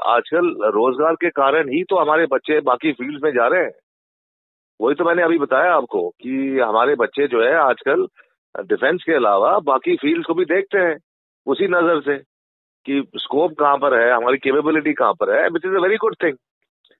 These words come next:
And, uh, इसलिए मैंने कहा है कि आजकल हमारे बच्चे जो है, अ, fields like engineering,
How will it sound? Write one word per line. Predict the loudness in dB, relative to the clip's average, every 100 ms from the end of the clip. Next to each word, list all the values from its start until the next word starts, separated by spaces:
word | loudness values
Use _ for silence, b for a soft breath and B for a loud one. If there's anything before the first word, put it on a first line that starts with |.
| _ _
And, | 0 2 2 0
uh, | 2 4 4 2 -2 -10 -8
इसलिए | -6 -6 -2 -2 0 -2
मैंने | 0 0 0
कहा | 2 2 2
है |
कि | 0 0
आजकल | 0 0 -2
हमारे | 0 0 0
बच्चे | -2 -2 -2
जो | 0 0
है, | 0 -2 -6 _ _ _ _
अ, | 0 2 2
fields | 0 0 0 0
like | 0 0 -2 -2 -4
engineering, | -2 0 2 2 0 -2